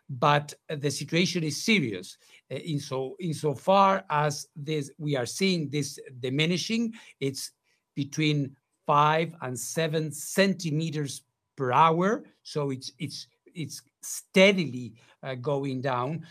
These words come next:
So we have to monitor it very, very carefully. This is why I am going back to Zaporizhia next week. I've been there already twice, and I'm going to return there,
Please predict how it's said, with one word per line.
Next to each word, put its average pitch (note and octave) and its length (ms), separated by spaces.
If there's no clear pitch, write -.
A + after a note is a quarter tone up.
So E3 160
we D#3 120
have E3 200
to E3 120
monitor E3+ 500
it D#3 200
very, F#3 220
very D#3 220
carefully. A#2 500
This D3 220
is E3+ 120
why F3 340
I F#3 160
am F3 240
going D#3 340
back F3 420
to E3+ 80
Zaporizhia D3 760
next D3 460
week. E3+ 380
I've C#3 160
been D3+ 160
there D3+ 360
already C3+ 500
twice, D#3+ 540
and C3 140
I'm C#3 240
going D3+ 260
to B2+ 120
return D#3+ 520
there, C3+ 320